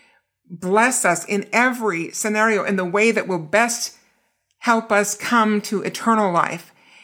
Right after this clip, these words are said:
So sometimes that's, you know, immediate relief, and a lot of times it's not. A lot of times it's more oriented toward growth,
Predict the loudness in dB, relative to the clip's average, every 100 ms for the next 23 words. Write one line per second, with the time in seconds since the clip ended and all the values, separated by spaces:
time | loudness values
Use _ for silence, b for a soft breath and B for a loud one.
0 | b -2 0 2 0 0 -2 -2 0 2
1 | 2 -2 -12 b b b _ -8 -6 -4
2 | 0 2 2 2 2 2 2 2 0 -10
3 | _ _ -6 -4 2 2 2 2 2 2
4 | 0 0 2 2 -2 -2 0 2 2 0
5 | 0 -2 -2 -4 -4 0 0 0 2 4
6 | 4 2 0 -2 -2 -2 0 2 2 0